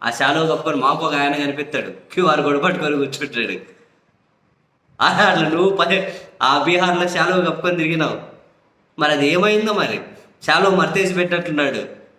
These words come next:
ఈయన పెట్టిన పార్టీ కూడా మర్తేసి పెట్టినట్టు యాడ్ పెట్టినాడు.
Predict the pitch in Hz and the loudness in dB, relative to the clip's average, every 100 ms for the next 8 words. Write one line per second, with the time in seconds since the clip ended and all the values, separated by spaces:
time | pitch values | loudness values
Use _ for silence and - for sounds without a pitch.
0 | _ _ _ _ _ 160 190 170 170 196 | _ _ _ _ _ 0 2 2 0 -2
1 | 190 151 160 170 196 208 156 147 165 165 | 2 2 2 0 0 2 2 0 -2 -2
2 | 170 165 165 147 131 127 135 143 139 131 | -2 -2 -2 -2 -2 -2 0 -4 -4 -6
3 | 117 98 | -6 -6